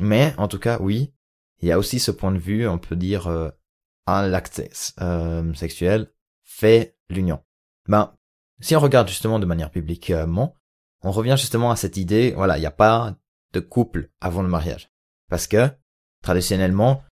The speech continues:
les filles et les garçons se mariaient entre treize et dix-huit ans. Donc c'était pas forcément,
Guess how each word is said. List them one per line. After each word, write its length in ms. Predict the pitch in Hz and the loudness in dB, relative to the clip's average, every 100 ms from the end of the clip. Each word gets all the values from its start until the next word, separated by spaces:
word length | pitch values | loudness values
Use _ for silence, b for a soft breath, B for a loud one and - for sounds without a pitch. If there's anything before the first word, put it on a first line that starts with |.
| _ _ _ - | _ _ _ -6
les 340 | 95 95 92 | 0 2 2
filles 540 | 87 - 117 117 101 - | 0 -2 0 0 0 -2
et 140 | 82 | -4
les 100 | 85 | -2
garçons 300 | 85 87 120 | -2 -2 -4
se 100 | 120 | -2
mariaient 480 | 92 85 80 95 113 | 0 0 0 0 0
entre 220 | 92 87 - | -2 -4 -6
treize 380 | - 110 107 | 0 2 2
et 40 | 87 | 0
dix-huit 360 | 98 92 90 | -6 -6 -4
ans. 100 | 82 | -4
Donc 160 | 76 82 | -4 -8
c'était 200 | - 90 | -6 -2
pas 160 | - 104 | 0 0
forcément, 680 | - 90 - 87 95 110 | 0 -4 -2 0 0 0